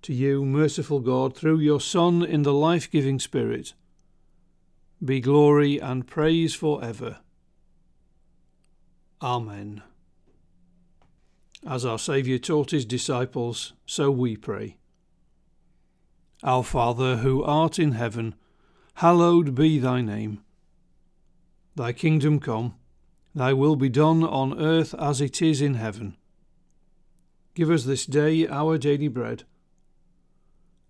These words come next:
and forgive us our trespasses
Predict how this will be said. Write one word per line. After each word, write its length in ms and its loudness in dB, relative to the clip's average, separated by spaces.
and 220 -2
forgive 420 2
us 240 4
our 320 -2
trespasses 920 -2